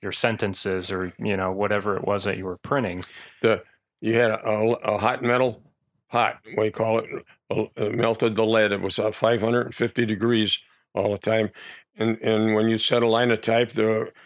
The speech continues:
Speaker 2: a mechanism would send those, w-, w-, those, all those little letters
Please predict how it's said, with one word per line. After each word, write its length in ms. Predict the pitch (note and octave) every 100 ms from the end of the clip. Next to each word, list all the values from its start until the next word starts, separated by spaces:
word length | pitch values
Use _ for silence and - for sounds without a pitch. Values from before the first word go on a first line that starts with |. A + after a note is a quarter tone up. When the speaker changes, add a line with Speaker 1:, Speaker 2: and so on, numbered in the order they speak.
| - _
Speaker 2:
a 80 | G#2+
mechanism 640 | A#2+ A#2+ A#2+ A#2+ A#2 A#2+
would 120 | A2+ G#2
send 280 | A#2+ A#2+
those, 240 | A2+ A2+ - _ _ _
w-, 160 | - A2+ -
w-, 140 | A2 -
those, 240 | A2+ A2+
all 220 | A2+ B2+
those 240 | B2+ A#2+ G#2+
little 240 | B2+ A#2+
letters 440 | A#2 B2 A#2 G#2+